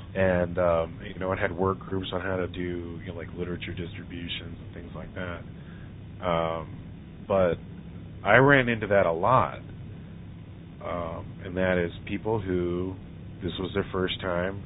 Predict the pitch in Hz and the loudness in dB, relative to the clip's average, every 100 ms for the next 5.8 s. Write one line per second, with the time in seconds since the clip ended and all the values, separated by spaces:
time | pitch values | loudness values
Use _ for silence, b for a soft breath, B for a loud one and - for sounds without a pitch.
0 | - 92 90 104 143 101 - - B B | -8 -6 -4 0 2 0 -4 -12 B B
1 | B B B - - 92 90 90 87 87 | B B B -8 0 2 2 0 -2 -6
2 | 85 - - 90 90 87 - 101 107 113 | -10 -10 -6 -4 -4 -6 0 6 8 8
3 | 101 82 90 85 90 - - - 85 87 | 4 2 0 0 -2 -10 -12 -10 -10 -8
4 | 82 82 - 92 87 95 92 95 - 92 | -8 -8 -8 -8 -6 -6 -6 -8 -12 -10
5 | 98 92 92 90 - - - 95 | -8 -8 -10 -10 -12 -12 -10 -12